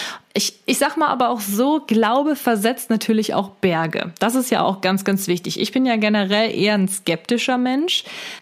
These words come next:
und brauche sozusagen immer wirkliche Beweise. Deswegen habe ich halt zuerst gesagt: „Nee, ich merk nix von der goldenen Milch und deswegen wirkt das wahrscheinlich auch nicht.“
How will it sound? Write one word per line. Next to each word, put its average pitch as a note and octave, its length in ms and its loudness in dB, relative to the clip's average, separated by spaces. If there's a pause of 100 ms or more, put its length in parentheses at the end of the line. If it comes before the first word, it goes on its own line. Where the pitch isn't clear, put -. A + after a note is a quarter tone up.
(280)
und A3 280 2
brauche A#3 500 2
sozusagen A3 520 0
immer G3+ 420 2
wirkliche A#3 460 2
Beweise. F#3+ 880 2
Deswegen G3 460 0
habe A3 160 2
ich G#3+ 140 -2
halt G#3+ 160 2
zuerst G#3 540 -2
gesagt: G#3 360 -2
„Nee, G3 440 2 (320)
ich G3 160 0
merk G3 380 2
nix G#3+ 340 0
von G3+ 200 2
der G3+ 100 0
goldenen G3 480 2
Milch G3 500 0
und F#3+ 400 0
deswegen F#3 520 2
wirkt G3+ 240 0
das G3 180 0
wahrscheinlich G#3+ 520 0
auch G3 160 -2
nicht.“ B3 260 0